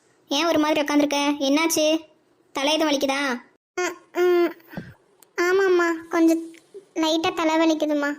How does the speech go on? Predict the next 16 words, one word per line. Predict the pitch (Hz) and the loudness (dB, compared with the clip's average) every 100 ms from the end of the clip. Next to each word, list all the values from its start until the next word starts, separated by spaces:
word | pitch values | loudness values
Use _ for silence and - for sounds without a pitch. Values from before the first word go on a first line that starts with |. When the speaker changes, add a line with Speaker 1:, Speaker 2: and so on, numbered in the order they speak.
| 370 | -6
Speaker 2:
வேற | 320 330 | -2 2
ஒண்ணும் | 320 311 | 2 2
இல்லம்மா. | 302 277 285 - _ - - 277 | 0 -2 -4 -8 _ -20 -8 -4
Speaker 1:
இதை | 277 285 | -2 -2
சாப்பிட்டுட்டு | 277 294 277 330 | -2 -2 -2 -2
அம்மா | 269 277 | -2 -2
போய் | 262 262 | -4 -4
காஃபி | 262 269 | -4 -2
எடுத்துட்டு | 262 254 | -2 -2
வரேன், | 294 294 | 0 0
குடிச்சேன்னா | 285 269 285 302 | 0 -2 0 -2
சரியா | 247 240 240 | -2 -2 -2
போயிடும். | 220 - - | -4 -4 -2
சரியா? | 294 359 339 - _ _ _ - | 0 0 -2 -8 _ _ _ -4
Speaker 2:
ஆ, | 330 339 | -2 0
வச்சுட்டு | 320 330 392 | 0 -2 -2